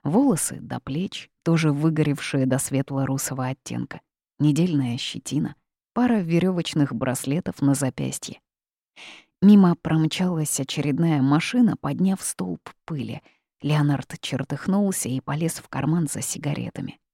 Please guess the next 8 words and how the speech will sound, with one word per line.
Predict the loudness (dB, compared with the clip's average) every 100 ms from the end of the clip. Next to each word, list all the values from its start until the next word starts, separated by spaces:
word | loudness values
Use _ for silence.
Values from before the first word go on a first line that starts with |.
| _ _ _ _ _ _ _ _
«Куришь?» — | 2 2 0 -6 -12 _ _
спросил | -8 -4 -2 0 2
он | 6 6 8
незнакомца. | 6 4 0 -4 -8 -8 -10 -14 _ _ _ _ _ 6
«Нет, | 6 6 -4
бросил. | -4 -2 0 -2 -8 -12 _ _ _
Где | -6 -4 2 2
же? | 4 0